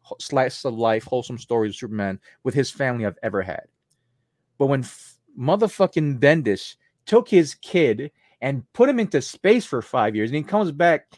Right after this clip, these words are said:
eight years older, that just sucked the air out of the room for me. Like, okay, cool, you fucking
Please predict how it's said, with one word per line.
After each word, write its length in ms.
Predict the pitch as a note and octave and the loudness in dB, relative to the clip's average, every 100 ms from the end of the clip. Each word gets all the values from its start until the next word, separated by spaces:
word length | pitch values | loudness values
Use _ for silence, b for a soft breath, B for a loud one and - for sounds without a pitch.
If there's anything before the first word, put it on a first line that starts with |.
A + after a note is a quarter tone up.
| _ - | _ -2
eight 220 | G#3+ G3+ | -2 0
years 280 | D#3+ C#3+ G2 | 0 0 -2
older, 540 | B2 E3 C3 F#2+ F2 - _ _ _ _ _ | 0 2 2 -2 -4 -8 _ _ _ _ _
that 380 | B2+ D3+ C4+ - | -2 6 6 6
just 520 | A3 G3+ - - _ | 2 0 0 -14 _
sucked 300 | - - G#3 | -8 -6 -4
the 160 | - - | -2 4
air 240 | C#4 E4+ A#3+ | 4 6 6
out 120 | E3 | 4
of 60 | B2+ | 2
the 80 | |
room 200 | A#2 F#2+ | -4 -6
for 140 | E2+ F#2+ | -10 -14
me. 240 | D2+ - _ _ _ _ _ _ - | -16 -20 _ _ _ _ _ _ -6
Like, 200 | F#3+ C4+ | -2 0
okay, 220 | D#4 B3 | 0 -2
cool, 220 | - C4+ | -4 -6
you 140 | A3 G#3+ | -6 -8
fucking 300 | A#3 G#3+ | -8 -8